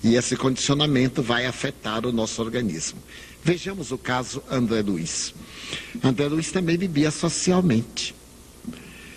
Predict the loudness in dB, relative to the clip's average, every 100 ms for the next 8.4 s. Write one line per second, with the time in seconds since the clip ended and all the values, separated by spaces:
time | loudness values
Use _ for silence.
0 | -2 2 4 2 2 4 2 4 4 4
1 | 0 0 -2 0 -2 -2 -2 0 0 2
2 | 2 2 2 0 2 2 2 2 2 2
3 | 2 2 2 0 -8 -12 -12 -16 -20 -20
4 | -20 -18 -16 -16 -10 0 2 4 4 4
5 | 4 2 0 0 2 2 2 4 4 2
6 | 2 0 4 4 4 2 0 -2 -2 -2
7 | 0 -2 -2 0 2 2 2 0 -2 -2
8 | -2 -2 -6 -10